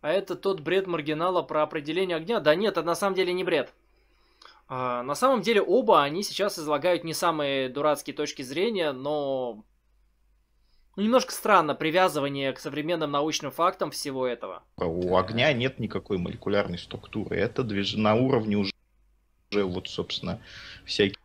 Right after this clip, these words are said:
Speaker 1: Ну, м, в чем ошибается Ежи Сармат сейчас? Нам насрать на молекулярную структуру. Греки ничего не знают <laughs> про молекулярную структуру, им было пофигу. Им было плевать на материальную структуру.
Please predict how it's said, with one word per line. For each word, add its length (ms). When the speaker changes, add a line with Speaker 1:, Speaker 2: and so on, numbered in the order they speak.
Speaker 1:
Ну, 280
м, 440
в 60
чем 320
ошибается 720
Ежи 320
Сармат 460
сейчас? 440
Нам 260
насрать 460
на 240
молекулярную 560
структуру. 380
Греки 360
ничего 320
не 100
знают 220
<laughs> 140
про 420
молекулярную 600
структуру, 380
им 180
было 260
пофигу. 840
Им 160
было 260
плевать 460
на 40
материальную 460
структуру. 540